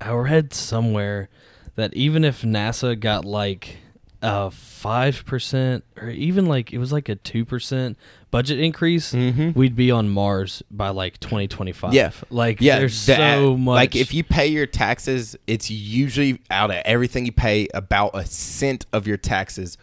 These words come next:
Speaker 2: will go to nasa,
Speaker 1: nasa,
Speaker 2: the way
Speaker 1: yeah.
Speaker 2: the percentages normally work
Speaker 1: Right.
Speaker 2: out. Like, a one percent, like, one, not even one percent, one penny, like, an actual literal penny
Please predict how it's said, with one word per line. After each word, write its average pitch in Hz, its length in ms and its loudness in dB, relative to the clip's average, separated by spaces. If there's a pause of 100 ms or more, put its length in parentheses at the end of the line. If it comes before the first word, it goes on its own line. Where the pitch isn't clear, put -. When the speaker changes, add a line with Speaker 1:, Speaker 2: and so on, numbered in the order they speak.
Speaker 2:
will 104 140 -4
go 95 180 -4
to 90 100 -6
nasa, 90 460 -4
Speaker 1:
nasa, 110 220 -2
Speaker 2:
the 110 80 2
way 107 120 4
Speaker 1:
yeah. 107 40 2
Speaker 2:
the 104 60 0
percentages 95 600 -6
normally 98 280 -4
work 101 200 0
Speaker 1:
Right. 104 100 -4
Speaker 2:
out. 87 260 -4 (260)
Like, 107 220 0
a 110 200 0
one 110 560 -2
percent, - 540 -2
like, 110 160 -2
one, 143 300 2 (280)
not 156 240 0
even 170 180 2
one 127 140 2
percent, - 320 -4
one 139 240 4 (320)
penny, 143 540 2 (200)
like, 104 200 -2
an 101 120 -2
actual 131 380 0
literal 120 320 2
penny 110 520 0